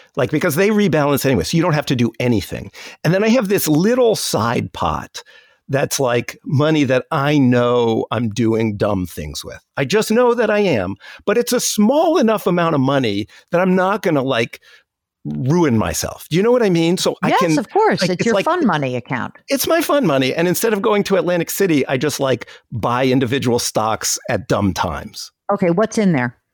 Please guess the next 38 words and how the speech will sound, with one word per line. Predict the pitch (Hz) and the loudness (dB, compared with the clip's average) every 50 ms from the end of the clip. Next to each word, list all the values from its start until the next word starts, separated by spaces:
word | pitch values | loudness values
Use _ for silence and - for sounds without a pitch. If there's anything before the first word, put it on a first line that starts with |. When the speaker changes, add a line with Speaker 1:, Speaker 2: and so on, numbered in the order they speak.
| _ _ _ _ _ _ _ _ - | _ _ _ _ _ _ _ _ -8
Speaker 1:
Oh, | 123 139 170 156 - - - | -6 -6 -4 -4 -4 -4 -6
it's | 117 - | -8 -8
funny. | - - 214 233 247 | -4 -2 0 2 2
I'm | 139 117 | 2 2
not | 123 160 208 220 | 2 2 0 0
even | 202 143 151 147 | 0 0 0 0
used | 131 127 - - | 0 0 -2 -4
to | - 120 | -6 -6
saying | - - - 143 170 185 147 104 92 | -6 -4 -2 -2 0 0 0 -2 -2
that. | 98 78 78 92 - _ _ - - - - - - - _ _ _ _ - | -4 -6 -6 -8 -12 _ _ -20 -20 -20 -20 -20 -20 -20 _ _ _ _ -12
Weird | - 127 156 233 285 330 359 349 294 - | -8 -4 0 0 2 4 2 2 2 0
stuff. | - - 294 269 165 - - | -2 0 0 0 0 0 0
So, | - 185 180 175 175 165 - - _ - | 0 2 2 2 2 0 0 -2 _ -4
okay, | 156 135 - - - - | -4 -2 -2 -2 0 0
here's | 151 156 143 170 214 233 240 | 2 2 2 2 2 2 0
one | 208 190 170 156 | 0 0 2 2
that | 156 143 143 - - - | 2 2 0 -2 -6 -8
has | - 120 135 147 131 117 | -4 -2 0 0 0 0
done | 110 165 151 151 | 0 2 2 2
terribly. | 143 - - 202 208 170 117 104 101 85 - 98 101 - _ _ _ _ _ - - | 0 0 0 0 0 0 0 0 0 -2 -2 -4 -6 -12 _ _ _ _ _ -6 -2
Boeing. | 196 170 147 107 90 87 - - - - - _ _ _ _ _ _ _ _ _ _ _ _ _ _ _ - | 0 2 2 2 0 -2 -6 -8 -12 -18 -20 _ _ _ _ _ _ _ _ _ _ _ _ _ _ _ -10
Terribly. | - - - 214 240 214 170 117 - - 101 - - - - _ - - - - - - - - _ - | -6 -4 -2 0 2 2 2 0 -2 -2 -6 -6 -6 -8 -14 _ -20 -20 -20 -20 -20 -20 -20 -18 _ -4
Um, | 214 185 160 160 160 160 160 151 147 123 - - - | -2 0 2 2 2 2 4 2 2 0 -2 -6 -4
here's | - 254 349 330 - | -2 0 0 2 2
one | 359 359 392 - | 2 4 4 4
that | 208 208 | 2 0
has | 151 156 202 208 190 170 | 0 0 0 0 0 -2
done | 160 180 196 196 185 180 | 0 0 0 2 2 2
well | 165 202 240 285 269 165 127 123 123 | 2 2 2 2 2 2 0 0 0
that, | 127 208 214 - - | 0 -2 -4 -2 0
to | - 190 | -2 0
be | 175 190 202 | 2 2 2
honest, | 180 185 233 311 285 - - | 2 2 2 0 0 -2 -2
I | - 160 | 0 0
don't | 196 233 240 208 | 2 2 4 2
even | 175 143 143 135 120 123 120 120 123 117 | 2 2 2 0 0 -2 -4 -8 -6 -2
really | 117 123 131 139 151 165 190 202 202 202 | 0 2 4 4 4 2 4 2 2 4
understand, | - 175 185 175 165 - - - - 160 151 160 190 208 240 240 220 | 4 2 2 0 -2 -4 -6 -4 -2 -2 0 0 0 -2 -2 -4 -4